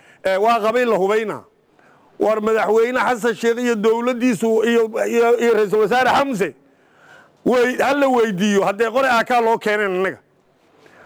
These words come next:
Hadday ku karoon loo keeneen, ha la weydiiyo. Waxaan risaasta ridayna ahayn, ay dowladda, ra'iisul wasaaraha iyo madaxweynuhu ay nagu og yihiin hadday jiraan, ayaga ha la weydiiyo wasiir gaashaandhig.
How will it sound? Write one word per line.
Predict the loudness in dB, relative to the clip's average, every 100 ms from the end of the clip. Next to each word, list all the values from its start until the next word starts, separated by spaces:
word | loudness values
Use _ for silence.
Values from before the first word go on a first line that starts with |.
| -6
Hadday | -4 -2 0
ku | -2 -2
karoon | 0 0 0
loo | -2
keeneen, | 0 -2 -2 -2
ha | 0
la | 0
weydiiyo. | 0 -2 -2 -2 2 0 0 _ _ _ _ _
Waxaan | 0 2 0 -2
risaasta | 0 0 0 0 0
ridayna | 0 0 0 0
ahayn, | 0 2 0 -4 -14 _ _ -20 -8
ay | -2 -2
dowladda, | 0 0 2 -2 0 0 0
ra'iisul | -2 -2 -2
wasaaraha | 0 0 2 2 0
iyo | 0 -2
madaxweynuhu | -2 -2 0 0 0 0 0
ay | 0 -2 -8 -14 -4
nagu | -2 0
og | 0 0
yihiin | 0 2
hadday | 0 0 -2
jiraan, | 0 0 0 0 -8 _ -8
ayaga | -4 0 0
ha | 0
la | 0
weydiiyo | -2 -2 -2
wasiir | -2 -2
gaashaandhig. | -2 -2 -4 -6